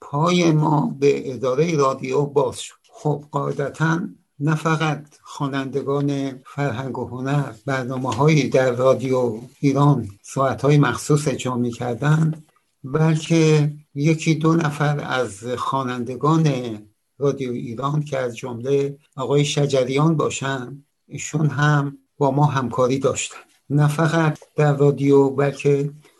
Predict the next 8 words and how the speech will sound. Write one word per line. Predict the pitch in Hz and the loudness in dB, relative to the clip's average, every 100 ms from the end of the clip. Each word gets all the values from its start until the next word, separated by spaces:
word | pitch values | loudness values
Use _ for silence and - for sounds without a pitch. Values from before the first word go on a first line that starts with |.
| _ - | _ -4
کنسرت‌هایی | 139 127 - 135 - 147 156 | -2 0 -2 -4 -2 2 2
هم | 143 147 147 143 | 2 2 4 2
در | 131 123 120 _ _ _ | 0 -2 -8 _ _ _
تالار | - 131 127 143 | -4 -2 2 2
رودکی، | 147 139 117 - 120 - 147 147 143 - | 2 -2 -6 -6 -8 -2 0 0 -2 -16
اه، | 123 120 117 147 | -14 -12 -14 -10
اونجا | 143 127 135 | -6 -4 -2
داشتیم | 135 131 104 - - | 0 0 -2 -12 -18